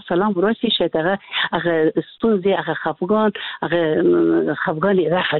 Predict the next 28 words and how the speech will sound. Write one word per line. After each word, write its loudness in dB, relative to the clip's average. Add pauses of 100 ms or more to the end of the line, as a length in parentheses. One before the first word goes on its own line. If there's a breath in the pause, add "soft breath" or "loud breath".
سي. -2 (340 loud breath)
نو 2
څه -4 (140)
خواسته -2
یې 2
چې -8 (120)
ته 2 (100)
فرضاً، 0 (920 loud breath)
موږ 2 (100)
په 0 (140)
یوازې 2
د 0
کابل 0
په 0
ښار 0 (100)
کې 0 (380)
پنځه 2 (120)
دېرش، 2 (160)
پروش 0
کال -2
پنځه 2
دېرش 0 (260)
زره 2
معلمین 4 (120)
لرو. -2 (540 loud breath)
دا 2
پنځه 2
دېرش 2